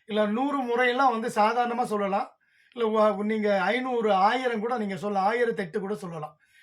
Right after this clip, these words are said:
ஏன்னா அது சிம்பிளான, வெறும் சிம்பிளான சாதாரணமான ஒரு மந்திரம் தான். இந்த மந்திரத்தை எப்படி சொல்லணும், இப்ப நீங்க இந்த விளக்கு தீபம் எல்லாம் போட்டு பூஜை, நீங்க உங்களால முடிஞ்சா வாழைப்பழம், வெத்தலை பாக்கு, இது எல்லாமே நீங்க இங்க வச்சுக்கோங்க. வச்சுக்கிட்டு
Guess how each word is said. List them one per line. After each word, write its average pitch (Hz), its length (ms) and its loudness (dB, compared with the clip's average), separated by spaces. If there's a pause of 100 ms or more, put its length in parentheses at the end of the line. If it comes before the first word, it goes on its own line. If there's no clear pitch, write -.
(120)
ஏன்னா 180 200 -4
அது 196 180 -6
சிம்பிளான, 220 600 -2 (500)
வெறும் 220 280 -6 (160)
சிம்பிளான 226 600 -6
சாதாரணமான 202 720 0
ஒரு 170 160 -10
மந்திரம் 156 420 -10
தான். 254 120 -8 (600)
இந்த 208 120 2
மந்திரத்தை 277 500 2
எப்படி 240 280 -2
சொல்லணும், 220 420 -2 (220)
இப்ப 226 280 -4
நீங்க 220 240 -4
இந்த 208 180 -4
விளக்கு 262 340 -2
தீபம் 220 320 -4
எல்லாம் 233 220 -4
போட்டு 214 240 -8 (100)
பூஜை, 285 440 -2
நீங்க 220 220 -4
உங்களால 247 400 2
முடிஞ்சா 233 320 -2 (500)
வாழைப்பழம், 233 480 2
வெத்தலை 226 300 0
பாக்கு, 208 320 2 (480)
இது 208 200 0
எல்லாமே 240 480 4
நீங்க 233 220 -2
இங்க 202 180 -4
வச்சுக்கோங்க. 190 460 -2 (640)
வச்சுக்கிட்டு 220 500 -2